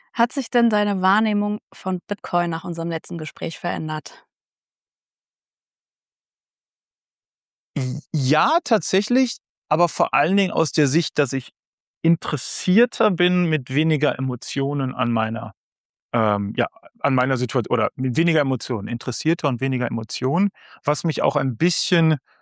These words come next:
Speaker 2: offener für, was heißt offener, aber was mich auf Diskussionen anders schauen lässt. Ähm,
Speaker 1: Wie kommt es? Hast du eine Antwort darauf?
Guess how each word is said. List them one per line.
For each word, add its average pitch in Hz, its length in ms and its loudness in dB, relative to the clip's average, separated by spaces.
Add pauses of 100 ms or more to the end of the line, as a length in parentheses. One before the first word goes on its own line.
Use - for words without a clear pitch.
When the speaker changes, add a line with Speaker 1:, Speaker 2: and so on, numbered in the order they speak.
(1800)
Speaker 2:
offener 160 840 4
für, 135 920 4
was 123 240 -4
heißt 123 100 -4
offener, 135 240 0
aber 101 200 0 (340)
was 135 220 -2
mich 160 160 0
auf 127 80 0
Diskussionen 160 580 2
anders 117 640 -2
schauen 92 380 -8
lässt. - 500 -20 (1300)
Ähm, 123 640 4
Speaker 1:
Wie 214 180 2
kommt 208 300 -2
es? 240 240 -2 (340)
Hast - 160 -8
du 226 40 -4
eine 214 100 -2
Antwort 196 300 -6
darauf? 220 340 -4